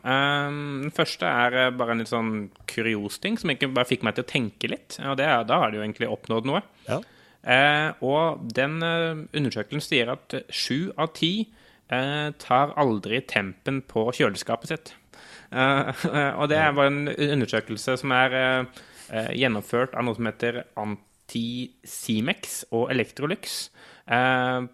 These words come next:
Speaker 1: på det at folk flest er ikke klart, klar over, på en måte, hvor varmt eller kaldt, eh, kjøleskapet er. Eh,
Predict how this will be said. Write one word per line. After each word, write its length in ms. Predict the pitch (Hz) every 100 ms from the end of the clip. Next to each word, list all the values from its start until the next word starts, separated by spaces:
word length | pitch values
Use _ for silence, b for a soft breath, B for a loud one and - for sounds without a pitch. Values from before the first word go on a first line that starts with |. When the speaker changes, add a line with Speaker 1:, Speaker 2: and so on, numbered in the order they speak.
| - 113 -
Speaker 1:
på 200 | 120 120
det 100 | 117
at 120 | 123
folk 300 | - 143 - 151 143
flest 240 | 185 -
er 60 | 135
ikke 140 | 156
klart, 360 | 127 104 - -
klar 180 | 117 104
over, 100 | 110
på 60 | 135
en 80 |
måte, 160 | 123 117
hvor 240 | 110 110 107
varmt 320 | 98 98 -
eller 120 | 107
kaldt, 520 | - 104 101 - -
eh, 240 | 92 107 107
kjøleskapet 580 | - 101 - - 98 -
er. 200 | 170 - B B B B B
Eh, 320 | 117 120 120